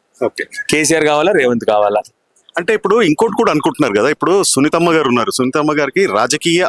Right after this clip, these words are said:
Speaker 1: అనుభవం లేదు అని చెప్పేసి ఏదైతే వార్త వినిపిస్తోందో, మాగంటి గోపీనాథ్ గారికి బతికి ఉన్నప్పుడు ఆయనకు రాజకీయ అనుభవం ఉంది. సునీత గారు గెలిస్తే, ఆ, ఆ, సునీత గారు ఒకళ్ళు గెలిచారనుకోండి, పాలన ఎవరు చేస్తారని అడుగుతున్నారు. దీనికి మీ సమాధానం?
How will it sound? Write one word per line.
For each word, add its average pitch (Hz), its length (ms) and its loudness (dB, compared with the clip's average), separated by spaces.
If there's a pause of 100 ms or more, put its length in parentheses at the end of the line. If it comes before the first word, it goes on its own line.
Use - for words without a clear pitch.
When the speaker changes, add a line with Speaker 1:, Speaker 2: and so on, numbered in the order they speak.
Speaker 1:
అనుభవం 143 400 0 (160)
లేదు 147 340 0
అని 143 120 -2
చెప్పేసి 123 440 -2
ఏదైతే 123 220 0
వార్త 104 340 0
వినిపిస్తోందో, 107 640 -2 (320)
మాగంటి 147 320 0
గోపీనాథ్ 151 540 -2
గారికి 143 400 -2 (280)
బతికి 120 220 -2
ఉన్నప్పుడు 147 320 0
ఆయనకు 160 300 -2 (100)
రాజకీయ 113 340 0
అనుభవం 123 260 0
ఉంది. 104 280 -2 (340)
సునీత 160 340 0
గారు 190 240 0
గెలిస్తే, 123 680 0 (240)
ఆ, 113 260 0 (400)
ఆ, 98 140 0
సునీత 156 280 0
గారు 165 400 0 (220)
ఒకళ్ళు 131 220 0
గెలిచారనుకోండి, 120 720 0 (260)
పాలన 214 240 2
ఎవరు 170 180 2
చేస్తారని 120 400 0
అడుగుతున్నారు. 101 400 -4
దీనికి 160 340 -2
మీ 131 60 2
సమాధానం? 82 380 -4